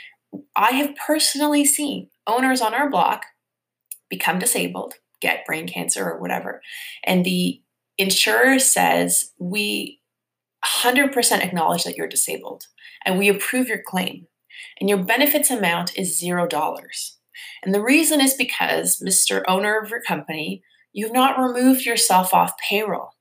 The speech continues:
You have not lost income." So think of the term wage loss protection program. You have to lose your wages to get this insurance. Long-term disability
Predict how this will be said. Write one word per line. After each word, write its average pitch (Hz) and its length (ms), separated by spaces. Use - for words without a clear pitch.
You 185 120
have 190 120
not 202 460
lost 202 760
income." 247 500
So - 220
think 240 160
of 240 100
the 220 160
term 208 360
wage 190 680
loss 185 760
protection 180 640
program. - 520
You 185 140
have 180 360
to 202 160
lose 269 520
your 254 180
wages 190 800
to 196 120
get 175 200
this - 180
insurance. - 640
Long-term 302 560
disability 269 760